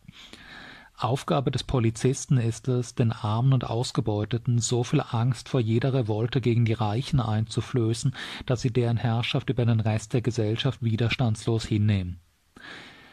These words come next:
Zuallererst muss der Polizist dafür all diejenigen jagen, fangen und der Bestrafung übergeben, die die Regeln der bürgerlichen Eigentumsordnung schon gebrochen haben,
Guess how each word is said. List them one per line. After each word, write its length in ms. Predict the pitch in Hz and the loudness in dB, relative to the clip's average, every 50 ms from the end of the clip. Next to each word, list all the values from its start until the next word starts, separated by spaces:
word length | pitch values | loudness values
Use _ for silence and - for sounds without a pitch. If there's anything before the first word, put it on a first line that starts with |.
| - - | -20 -14
Zuallererst 840 | _ - 139 - - 131 131 151 156 143 117 117 123 139 143 - - 156 | _ -4 -2 -2 0 0 2 2 2 2 2 0 0 0 0 0 2 2
muss 160 | 139 - - | 2 2 0
der 80 | 139 | -2
Polizist 800 | 123 - - 127 117 120 117 - - - 120 139 - - - - | -2 0 0 0 2 0 0 0 -2 0 0 0 -2 -6 -4 -2
dafür 360 | 139 127 - - 127 - - - | -2 -2 0 -2 -4 -4 -4 -4
all 200 | 117 127 139 127 | -2 0 0 0
diejenigen 600 | 113 120 117 131 156 143 139 135 120 127 120 113 | 0 -2 0 2 2 2 4 4 4 4 2 2
jagen, 560 | 113 104 101 104 110 120 123 135 131 127 127 | 2 0 -2 -2 -2 -2 0 0 0 0 0
fangen 500 | - - - - 127 113 120 131 131 131 | -2 -6 -4 -4 -2 -2 0 0 2 2
und 140 | 131 120 110 | 2 2 0
der 40 | 123 | 0
Bestrafung 720 | - 120 - - - - 107 107 117 - - 156 135 127 | 0 0 -2 -2 -2 -2 -2 -2 -2 0 2 2 2 4
übergeben, 720 | 117 117 - 113 110 - 110 104 107 113 120 127 123 123 | 2 0 0 0 0 0 -2 -2 -2 0 0 0 0 2
die 100 | 117 131 | 0 0
die 120 | 123 127 120 | 0 0 0
Regeln 360 | - 107 113 117 135 135 127 | 0 0 0 2 2 2 4
der 120 | 120 120 | 2 2
bürgerlichen 520 | 117 - 117 117 117 131 117 113 - 120 117 | 2 4 4 4 4 4 0 2 0 0 -2
Eigentumsordnung 920 | - 110 110 120 135 139 113 - 139 110 - - 127 113 113 - 127 123 | -2 -2 0 2 2 2 2 2 0 0 0 -2 -4 -4 -2 0 0 0
schon 240 | - - 131 113 113 | 0 0 0 2 2
gebrochen 580 | 117 117 113 113 - 120 117 - 143 123 98 85 | 2 2 0 0 0 0 0 2 2 2 2 0
haben, 220 | 95 104 110 - | -2 -6 -8 -12